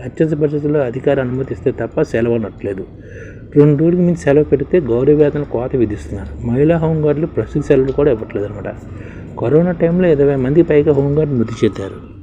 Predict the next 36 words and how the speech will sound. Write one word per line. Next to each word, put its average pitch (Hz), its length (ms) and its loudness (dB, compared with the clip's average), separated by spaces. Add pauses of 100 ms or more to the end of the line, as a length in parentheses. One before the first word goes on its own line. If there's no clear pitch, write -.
(1300)
రాష్ట్రం 143 360 0
వచ్చినాక 165 480 0
వివిధ 147 280 4
కారణాలతో 147 580 2
ఇప్పటి 127 220 0
వరకు 135 240 0
దాదాపుగా 135 480 0
మూడు 131 260 0
వందల 123 200 2
యాభై 120 240 0
మంది 127 180 0
వరకు 147 260 2
హోంగార్డులు 127 500 0
చనిపోయారు. 101 440 -4
వీళ్ళు 139 260 4
డ్యూటీలు 143 420 0
చనిపోయిన 147 300 2
వాళ్ళ 143 140 0
కుటుంబాలకు 139 600 0
బ్యాంకుల 127 480 -2
ద్వారా 147 180 4
ప్రభుత్వం 143 540 2 (800)
ముప్పై 131 260 2
లక్షల 131 300 4
వరకు 170 200 2
ఇన్సూరెన్స్ 127 400 0
ఇచ్చింది. 95 340 -10 (160)
ప్రతి 147 500 4
నెల 147 240 2
గౌరవ 135 400 4
వేతనం 143 520 2
నుంచి 135 260 -2
ఇరవై 127 280 6
రూపాయలు 113 340 0
కట్ - 220 -6
చేసి 110 380 -4